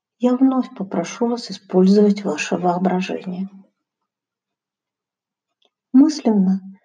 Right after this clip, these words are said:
сохраняя состояние покоя, вы можете вспомнить какую-то житейскую ситуацию из тех,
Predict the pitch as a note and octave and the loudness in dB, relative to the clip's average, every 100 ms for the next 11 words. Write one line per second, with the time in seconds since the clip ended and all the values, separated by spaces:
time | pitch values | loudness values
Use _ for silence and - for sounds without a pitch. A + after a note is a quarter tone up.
0 | _ _ - G3 - A3+ B3+ B3+ A#3+ - | _ _ -10 -6 0 2 2 0 -2 -6
1 | A3+ - G#3+ A3 A#3 A3+ G#3+ G#3 - G#3 | -12 -4 0 2 4 2 0 -6 -8 -8
2 | - C#4 D4+ C4 G#3 A3+ _ _ _ _ | -2 2 2 0 -4 -8 _ _ _ _
3 | _ _ _ _ _ _ _ _ _ _ | _ _ _ _ _ _ _ _ _ _
4 | _ G3+ A3+ C4 D#4 D4 C#4 A#3 - - | _ 0 4 6 4 0 -4 -10 -10 -4
5 | E4 E4 D4+ D4+ - G3 - D#4 D#4 C#4 | -2 0 -2 -6 -14 -6 2 2 4 2
6 | G#3 G3 - B3 C4+ - B3 - B3+ - | 2 -2 -2 -2 -4 -6 -8 -6 -10 -6
7 | B3 G3+ F#3 - - - G3 G3+ - _ | -4 -2 -4 -10 -20 -18 -12 -12 -14 _
8 | _ _ _ _ _ _ _ _ _ _ | _ _ _ _ _ _ _ _ _ _
9 | _ _ _ _ _ _ _ - G3 G3 | _ _ _ _ _ _ _ 0 0 0
10 | G3 - - | -12 -14 -20